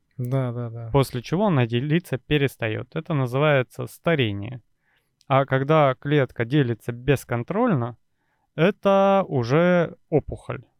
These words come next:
Speaker 2: да, то есть она сходит с ума, начинает, э, дублицироваться сколько может вообще.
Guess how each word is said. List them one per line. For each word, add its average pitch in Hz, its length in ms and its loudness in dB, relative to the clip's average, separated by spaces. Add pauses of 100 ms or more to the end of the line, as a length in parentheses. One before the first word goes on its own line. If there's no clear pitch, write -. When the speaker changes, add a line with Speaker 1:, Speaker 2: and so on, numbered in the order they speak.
(180)
Speaker 2:
да, 131 380 0
то 143 140 -4
есть 123 300 -4
она 139 500 2
сходит 123 480 -4
с - 100 -6
ума, 202 260 0
начинает, 143 680 0 (120)
э, 123 540 0
дублицироваться 123 1160 -2
сколько 127 640 0
может 117 500 0
вообще. 104 520 -6